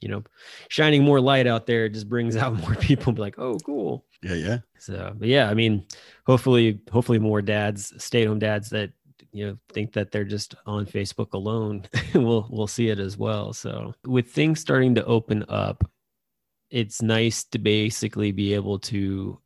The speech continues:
Speaker 1: have the ability to start connecting a little more, uh, in person too. <laughs>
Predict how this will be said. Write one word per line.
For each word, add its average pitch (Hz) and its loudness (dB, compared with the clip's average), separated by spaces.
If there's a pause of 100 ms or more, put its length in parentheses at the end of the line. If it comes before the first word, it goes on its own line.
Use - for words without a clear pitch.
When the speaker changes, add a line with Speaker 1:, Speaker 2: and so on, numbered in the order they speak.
Speaker 1:
have 107 -4
the 98 -4
ability 98 -8
to 101 -12
start 92 -8
connecting 101 -6
a 95 -6
little 92 -6
more, 92 -8
uh, 98 -8
in 107 0
person 92 -4
too. 87 -6 (280)
<laughs> 147 6